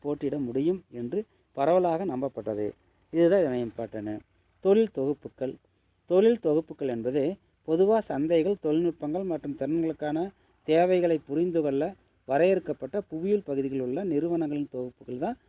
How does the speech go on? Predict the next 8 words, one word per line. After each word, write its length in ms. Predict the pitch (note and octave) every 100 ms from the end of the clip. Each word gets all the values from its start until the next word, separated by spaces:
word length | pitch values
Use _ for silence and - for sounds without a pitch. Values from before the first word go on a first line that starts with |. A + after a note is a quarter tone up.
| _ _
தொழில் 220 | F3 F3 D3+
தொகுப்புன்னு 280 | C3 B2 G3+
சொல்லுவாங்க. 540 | - B2 A2+ G#2 G#2 _ _ _ -
தொகுப்புகளின் 540 | F3+ A3 G#3+ F#3+ F#3+
முக்கிய 300 | D#3 C3 F3+
அம்சம் 440 | C3 C3+ C#3+ C#3+ F#3+ _ _
நிறுவனங்களுக்கு 680 | - D#3+ G3+ G#3+ G#3+ G#3 F3
இடையேயான 600 | C3+ D#3 D3 B2 G#2+ D3